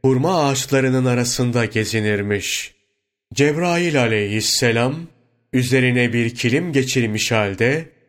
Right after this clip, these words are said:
gelip selam verir. Resulullah sallallahu aleyhi ve sellem selamı alır. Cebrail aleyhisselamın bu haline hayret eder.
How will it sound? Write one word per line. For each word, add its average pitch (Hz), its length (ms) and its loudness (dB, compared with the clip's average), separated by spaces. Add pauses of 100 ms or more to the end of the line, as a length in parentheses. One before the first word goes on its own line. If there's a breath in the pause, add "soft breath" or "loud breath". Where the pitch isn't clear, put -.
(200)
gelip 120 360 0
selam 151 560 0
verir. 104 340 0 (1000)
Resulullah 120 1080 0 (160)
sallallahu 139 1080 2
aleyhi 113 500 0
ve 98 100 -2
sellem 123 720 0 (220)
selamı 147 680 2
alır. 104 380 0 (1000)
Cebrail 135 680 2
aleyhisselamın 110 1300 0
bu 156 180 0
haline 135 420 2
hayret 120 560 0
eder. 104 360 0